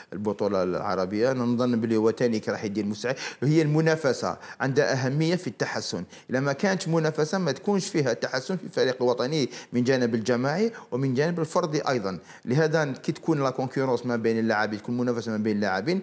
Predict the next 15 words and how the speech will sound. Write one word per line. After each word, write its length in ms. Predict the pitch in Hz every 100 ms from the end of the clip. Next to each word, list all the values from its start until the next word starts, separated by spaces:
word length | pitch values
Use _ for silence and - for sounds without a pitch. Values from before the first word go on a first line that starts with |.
| - - -
أنظن 220 | 139 127
كل 300 | - 160 139
لاعب 380 | 127 120 143 123
يحاول 340 | 120 - 135
باش 220 | 123 127
يدير 160 | 120 120
المستحيل 560 | 120 123 120 110 143
باش 260 | 139 120 120
ي-، 200 | 110 110 - -
وهذه 340 | - 131 139 151
هي 420 | 143 131 120 113
سنة 260 | - 127 117
الحياة، 360 | 113 123 156 160
وهذه 160 | 123
سنة 240 | 143 156